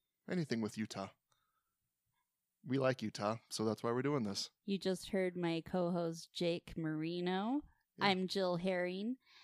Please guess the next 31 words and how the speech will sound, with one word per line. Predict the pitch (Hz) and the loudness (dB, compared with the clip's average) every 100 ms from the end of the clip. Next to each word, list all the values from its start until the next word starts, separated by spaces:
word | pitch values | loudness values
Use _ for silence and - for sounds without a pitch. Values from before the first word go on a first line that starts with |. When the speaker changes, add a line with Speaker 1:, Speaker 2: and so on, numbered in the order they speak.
| - - | -20 -4
Speaker 2:
and | 190 180 180 175 180 180 - _ _ _ _ _ - | 2 4 4 2 0 -2 -6 _ _ _ _ _ -10
this | 233 | -8
will | 294 | -6
be | 302 285 | -2 -2
fun. | 359 285 156 151 _ - | 0 2 2 -2 _ -8
Speaker 1:
Utah's | 117 123 113 | 0 2 2
a | 110 | 0
pretty | 123 113 | -2 -2
great | 113 113 | -2 -2
state. | - 151 - 143 _ _ _ _ _ _ - - - | 0 -2 -2 -8 _ _ _ _ _ _ -20 -14 -10
Speaker 2:
It's | - | 0
life | 208 208 202 | 4 6 6
elevated. | 220 262 165 156 - - - - - - | 6 4 4 2 0 -4 -6 -16 -20 2
Speaker 1:
So | - 160 143 - - _ _ _ | 10 12 12 8 -4 _ _ _
there's | 143 127 | 4 6
really | 131 170 160 139 - - | 8 10 10 8 6 4
only | 131 131 | 4 6
one | 117 120 123 120 | 4 6 6 6
story | 117 - 113 110 | 4 4 6 6
that | 104 104 - - | 4 2 -2 -2
we | 135 | 0
have | 127 117 - | 4 2 0
to | |
talk | 104 107 104 104 | -6 -8 -8 -8
about | 104 - | -10 -8
this | 101 - | -8 -6
for | 107 | -6
a | 98 | -6
second | - 101 - 98 - | -6 -6 -8 -12 -10
because | 113 117 104 | -10 -8 -12
it's | - | -14